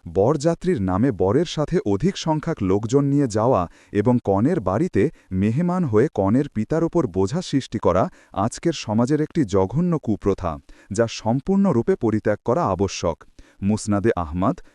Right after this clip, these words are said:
দুই শূন্য সাত দুই দুই, বোখারি, বাই দুই ছয় নয় সাত। বারো,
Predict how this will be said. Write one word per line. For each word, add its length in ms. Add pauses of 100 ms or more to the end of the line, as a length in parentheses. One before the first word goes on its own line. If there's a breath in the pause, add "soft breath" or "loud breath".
(120 soft breath)
দুই 260
শূন্য 360
সাত 280
দুই 300
দুই, 300 (280 soft breath)
বোখারি, 560 (200 soft breath)
বাই 480
দুই 320
ছয় 300
নয় 240
সাত। 300 (520 soft breath)
বারো, 440